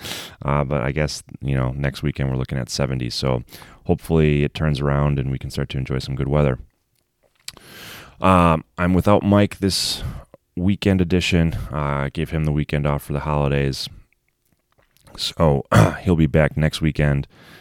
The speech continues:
And then, uh, later today, I should be recording a Mock Draft Monday podcast with, uh, Brian Klemecki.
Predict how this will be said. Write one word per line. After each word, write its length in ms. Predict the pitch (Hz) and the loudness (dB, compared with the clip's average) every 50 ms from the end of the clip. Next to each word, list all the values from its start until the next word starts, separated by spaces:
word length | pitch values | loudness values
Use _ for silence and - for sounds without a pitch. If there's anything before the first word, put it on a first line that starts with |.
| - _ - | -20 _ -6
And 200 | - 67 71 69 | -4 -2 0 0
then, 400 | 69 69 69 69 69 69 69 65 | 2 2 2 2 0 0 -2 -2
uh, 520 | - 50 65 65 65 65 64 64 65 65 64 _ _ _ _ _ _ _ _ _ - - | -4 -4 -2 -2 0 0 0 -2 -2 -4 -6 _ _ _ _ _ _ _ _ _ -10 -4
later 320 | - 69 76 78 80 78 | 0 2 2 4 4 2
today, 480 | 71 - 73 69 80 82 87 87 80 76 | 2 0 -2 0 2 4 4 4 4 2
I 60 | 73 | 2
should 200 | 73 - - 76 | 0 -2 -2 0
be 100 | 71 73 | 0 0
recording 440 | 69 67 - - 78 73 71 71 67 | -2 -2 -2 0 0 2 2 2 0
a 60 | 69 | 0
Mock 320 | 67 67 73 71 - - | -2 -2 -4 -4 -6 -6
Draft 300 | - - 78 69 69 - - | -2 0 0 0 -2 -2 -2
Monday 460 | 73 78 80 80 78 78 78 78 73 | 0 2 2 2 4 4 4 4 2
podcast 680 | - - - 73 69 69 - - 76 73 73 - - | 0 -2 -4 -4 -4 -2 -2 -2 0 0 -2 -4 -4
with, 260 | 69 69 67 - - | -4 -4 -4 -6 -4
uh, 160 | - 67 65 64 | -4 -4 -4 -4
Brian 300 | 60 - 69 69 65 60 | -4 -4 -4 -4 -4 -4
Klemecki. 540 | - - 69 76 78 - - 85 78 76 | -4 -4 -2 -2 -2 0 2 2 2 0